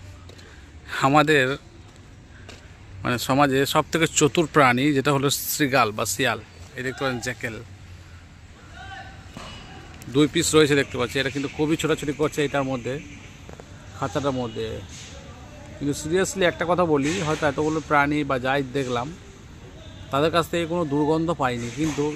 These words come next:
এই শিয়ালের কাছ, কাছে আসা মাত্রই দেখতে পাচ্ছি, বা সরি, একটা বাজে একটা দুর্গন্ধ পাচ্ছি, খুবই বাজে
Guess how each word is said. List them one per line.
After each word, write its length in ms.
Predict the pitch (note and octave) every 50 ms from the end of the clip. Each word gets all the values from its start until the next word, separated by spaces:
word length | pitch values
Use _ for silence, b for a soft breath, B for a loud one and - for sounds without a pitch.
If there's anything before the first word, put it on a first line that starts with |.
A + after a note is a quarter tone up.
| - C#3+
এই 60 | C3 -
শিয়ালের 340 | - - C#3+ D3 D3 D#3 D3+ -
কাছ, 140 | D#3 D#3 D3+ - - - - - - -
কাছে 180 | C3+ - - D3+ C3+
আসা 140 | - - D#3 D3 C#3+
মাত্রই 280 | C#3 C3 - D#3 C#3+ C3
দেখতে 160 | C3+ B2+ - D3 C3+
পাচ্ছি, 240 | B2 - - - - - - - - - -
বা 100 | C3+ C3+ B2+ B2 A#2 A2+ A2 -
সরি, 180 | D3+ C#3 A#2+ C3+ - - - - - - - - - - - - - - - - - - - - - - - - - - - - - - - - - - - - - B2
একটা 200 | - - C#3 B2 B2 A#2+ A#2 - - - - B2 A2+ A#2+
বাজে 220 | C3 C3+ C3+ C#3+ D#3 D3
একটা 120 | - - D#3 C3
দুর্গন্ধ 260 | B2+ B2+ B2+ B2+ A#2+ B2 A2+ A#2
পাচ্ছি, 280 | G#2+ - - - A2+ G#2 G2+ - - - - - - - - - - - - - - - - - - - - - - - - - - - - - - - - - - -
খুবই 220 | D3+ D#3+ E3+ F3+ E3
বাজে 160 | E3 D3 C#3